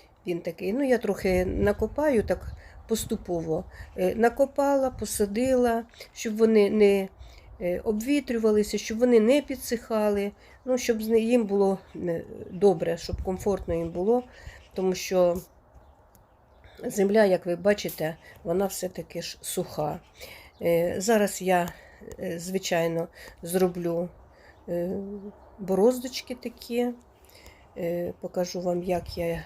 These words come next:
їх висаджу. Е, м, треба обов'язково землю підрихлити, щоб там, де, е, будуть вони рости, щоб, е, корінцям було, е, добре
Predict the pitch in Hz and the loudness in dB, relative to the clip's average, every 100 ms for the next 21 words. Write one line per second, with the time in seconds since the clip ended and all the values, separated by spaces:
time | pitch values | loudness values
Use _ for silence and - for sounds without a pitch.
0 | - 175 170 170 - 180 165 170 175 208 | -12 -10 -10 -10 -10 -8 -4 -4 -4 -6
1 | 208 - 262 285 - - - - - - | -6 -4 -4 -4 -10 -20 -20 -20 -20 -8
2 | 175 175 185 - - - - 170 151 - | -4 -4 -6 -12 -20 -14 -8 -8 -8 -2
3 | 190 175 175 175 175 180 - - 170 165 | 0 2 2 2 -2 -4 -6 -6 -4 -2
4 | 180 170 170 170 233 190 180 - 156 160 | -2 -2 -4 -6 -4 -2 -2 -2 -4 -4
5 | - - - - - - - 185 214 214 | -8 -12 -12 -20 -20 -10 -10 -4 0 2
6 | 196 185 180 175 - - - - - 180 | 2 2 2 0 -4 -20 -20 -16 0 2
7 | 175 175 190 180 180 - 196 185 185 185 | 2 0 -4 -4 -6 -8 -4 2 2 2
8 | 202 - - 311 311 - - - - - | 0 -4 -4 -6 -6 -12 -20 -16 -12 -2
9 | 190 185 190 180 180 180 - - - - | -2 0 0 2 2 -2 -6 -14 -8 0
10 | 214 226 - 285 277 190 196 202 220 226 | 2 2 0 -2 -2 -2 0 2 2 0
11 | - - - _ 175 165 - - - 180 | -12 -20 -20 _ -6 -4 -6 -12 -16 2
12 | 202 214 196 185 | 4 4 4 2